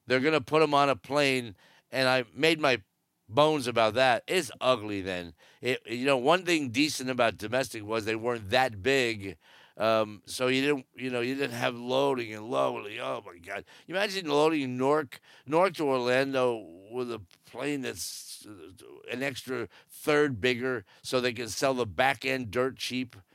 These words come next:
Well, that's what's going on. So according to this expert, they're saying the increased load capacity by the big three really has really affected Spirit because they're getting down in the trenches with Spirit. They're,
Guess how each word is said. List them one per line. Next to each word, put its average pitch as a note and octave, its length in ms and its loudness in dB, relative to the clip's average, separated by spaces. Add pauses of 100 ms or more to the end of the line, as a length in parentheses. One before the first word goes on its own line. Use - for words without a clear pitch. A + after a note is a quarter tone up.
(340)
Well, G#2 120 -6
that's C3 260 2
what's A#2+ 180 -8
going A2+ 340 -2
on. C3 260 2
So G2+ 260 -4
according G2+ 460 -6
to E2+ 120 -14
this D#2+ 220 -10
expert, B2 400 -10 (320)
they're G2+ 140 -2
saying G2+ 480 -6 (220)
the A#2+ 180 2
increased C3+ 520 -2
load C3+ 320 2
capacity G2 640 -6
by G#2+ 280 0
the F#2+ 120 -4
big G#2+ 440 -2 (440)
three A#2 420 0
really G2+ 500 -4 (400)
has G2+ 320 0
really G#2 280 -2
affected G2 580 -6 (220)
Spirit F#3 400 0
because C#3+ 320 -2
they're D#3 140 0
getting D#3+ 320 0
down D#3 260 4
in D#3+ 80 -6
the D3+ 80 0
trenches D#3+ 480 0
with C3+ 160 -6
Spirit. F3 380 0
They're, C3 220 -2